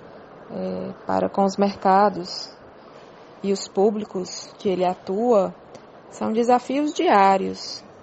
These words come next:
E eu acho que começa primeiro pra dentro, né? Primeiro você tem que encantar o seu público interno, conhecer de fato, é,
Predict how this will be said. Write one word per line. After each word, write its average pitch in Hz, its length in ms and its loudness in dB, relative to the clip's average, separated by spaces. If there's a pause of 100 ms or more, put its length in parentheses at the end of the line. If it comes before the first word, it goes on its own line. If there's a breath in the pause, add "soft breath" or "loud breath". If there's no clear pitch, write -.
(440)
E 175 560 -6 (220)
eu 180 160 -4
acho 196 180 -4
que 240 100 -2
começa 233 480 0
primeiro 285 640 2 (460)
pra 294 160 4
dentro, 185 560 -4
né? 247 340 -6
Primeiro 214 380 -2
você 254 260 -6
tem 247 440 -6 (640 loud breath)
que 220 100 -8
encantar 226 840 2 (320)
o 214 60 -10
seu 220 180 -2
público 240 320 -6
interno, 208 760 -2 (160)
conhecer 220 720 -2
de - 120 -16
fato, 247 640 0 (800 loud breath)
é, 180 440 -6